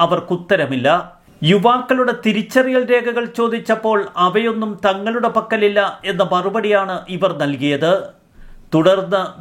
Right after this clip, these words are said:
വിശ്വാസികൾ ചേർന്ന് നാല് യുവാക്കളെ തടഞ്ഞുവെച്ചു, പോലീസിൽ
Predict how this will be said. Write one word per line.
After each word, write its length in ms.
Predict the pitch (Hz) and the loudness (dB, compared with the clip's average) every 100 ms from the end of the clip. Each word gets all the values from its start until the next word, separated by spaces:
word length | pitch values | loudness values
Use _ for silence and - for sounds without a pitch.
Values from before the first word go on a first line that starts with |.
| 165 | -4
വിശ്വാസികൾ 640 | 180 - 226 214 220 214 202 | -4 0 2 2 0 -2 2
ചേർന്ന് 320 | 208 180 190 190 185 175 | 0 0 -4 -4 -2 0
നാല് 280 | 175 202 208 | 2 0 -4
യുവാക്കളെ 480 | 202 190 190 185 170 170 160 | 0 0 0 -2 -4 -2 -2
തടഞ്ഞുവെച്ചു, 580 | 151 139 139 135 175 180 180 - 160 | -2 -4 -6 -4 -2 -2 -4 -4 0
പോലീസിൽ 520 | 165 180 190 - | 2 0 -2 -4